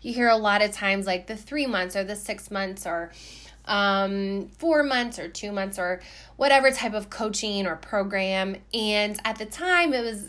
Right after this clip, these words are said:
really getting close to the holidays. And also, sometimes I have commitment issues, I'm gonna be honest. Um, and so I was like, "I just don't feel like getting into something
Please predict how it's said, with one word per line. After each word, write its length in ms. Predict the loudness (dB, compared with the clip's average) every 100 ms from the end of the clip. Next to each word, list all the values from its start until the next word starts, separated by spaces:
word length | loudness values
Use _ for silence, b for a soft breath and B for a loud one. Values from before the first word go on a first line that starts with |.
| -10
really 380 | -6 0 0 0
getting 260 | 0 -2
close 220 | -2 -4
to 100 | -4
the 120 | -4 -2
holidays. 680 | 2 2 4 2 2 0 -2 -2
And 260 | -4 -4 0
also, 680 | 0 0 0 2 2 0 -2
sometimes 400 | -4 -4 -4 -4
I 40 |
have 240 | -8 -10 -12
commitment 420 | -14 -12 -8 -8
issues, 400 | -8 -10 -10 -8
I'm 140 | -6
gonna 100 | -6
be 140 | -6 -8
honest. 420 | -8 -6 -8 -8 B B B -4
Um, 640 | 2 2 2 0 -2 -4 -6 B B B 0
and 260 | 4 4 4
so 100 | 8
I 180 | 8
was 180 | 6 2
like, 400 | 0 0 -2 -8
"I 60 | -8
just 220 | -8 -6
don't 260 | -6 -6 -10
feel 200 | -6 0
like 200 | 0 -2
getting 300 | -6 -4 -4
into 300 | -4 -4 -6
something 600 | -8 -6 -6 -6 -8 -12